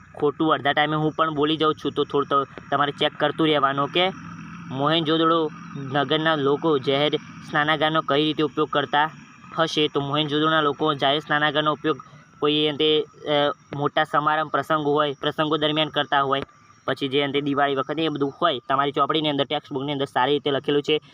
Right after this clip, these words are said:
બીજી કોઈ મટીરિયલ, મટીરિયલની અંદરથી વાપરશો તો બહુ ઘણું લાંબુ લખેલું છે.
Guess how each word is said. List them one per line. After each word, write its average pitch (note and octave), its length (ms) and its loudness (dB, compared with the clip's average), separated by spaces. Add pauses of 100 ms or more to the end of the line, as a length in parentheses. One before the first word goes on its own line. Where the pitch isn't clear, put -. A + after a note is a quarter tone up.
(160)
બીજી D3+ 220 -2
કોઈ D3+ 180 0
મટીરિયલ, D3+ 480 0
મટીરિયલની C#3 520 -2
અંદરથી C3+ 280 -2
વાપરશો C#3 500 0
તો C#3 80 -2
બહુ D3 320 2
ઘણું E3 160 0
લાંબુ D3+ 260 2
લખેલું C3+ 280 -2
છે. B2+ 140 -4